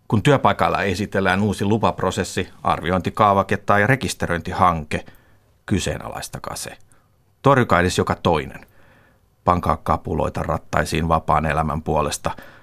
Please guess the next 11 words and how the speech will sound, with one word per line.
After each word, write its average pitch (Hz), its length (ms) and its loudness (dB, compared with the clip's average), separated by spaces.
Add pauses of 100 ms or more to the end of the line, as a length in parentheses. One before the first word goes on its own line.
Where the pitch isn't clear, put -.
(220)
Vaatikaa 104 340 4
tilaa 98 360 6
ja 80 140 6
aikaa 85 340 4
tutustumiselle 78 880 -2
ja 73 100 -2
luottamuksen 76 680 -4
rakentamiselle. - 840 -10 (1500)
Hyväksyttiinkö 98 680 2 (220)
organisaatiossanne 95 1000 2
vahingossa 98 560 2